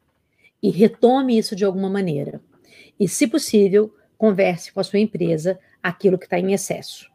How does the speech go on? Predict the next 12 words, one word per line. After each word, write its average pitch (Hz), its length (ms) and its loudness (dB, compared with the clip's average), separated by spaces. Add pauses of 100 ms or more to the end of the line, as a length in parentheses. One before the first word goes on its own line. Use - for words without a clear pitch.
(460)
né? 196 320 -4 (720)
Tenha 208 300 4
conversas 180 640 -2
abertas, 180 840 0 (480)
é, 165 280 0
claro, 160 360 -2
sem 175 200 -2
nenhuma 180 220 2
inocência, 202 840 -2 (520)
né, 170 160 -2
sem 170 220 -2
nenhuma, 170 880 -2